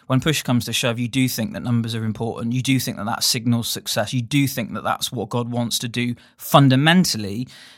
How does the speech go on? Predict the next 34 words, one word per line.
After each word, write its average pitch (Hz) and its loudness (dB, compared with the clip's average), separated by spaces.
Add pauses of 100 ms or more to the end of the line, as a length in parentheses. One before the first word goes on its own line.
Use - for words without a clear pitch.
and 131 6
that - 2
that's - 4
why 131 4
there's 117 -2
this 117 -2
emphasis 120 -4
on 120 0
revival 117 2
rather 120 0
than 120 -4
a 113 -8
complete 135 -2
absence 143 -2
of 123 -4
anything 120 -2
to - -8
do 123 -8
with 120 -10
repentance. 120 -4 (240)
I've 135 6
said 120 -2
publicly 123 -4
in 117 -2
the 113 -4
last 117 -2
six - -6
or 113 -8 (800)
eight 127 4
months 120 0
or 120 -6
so, 120 -2
you 120 0
know, 123 0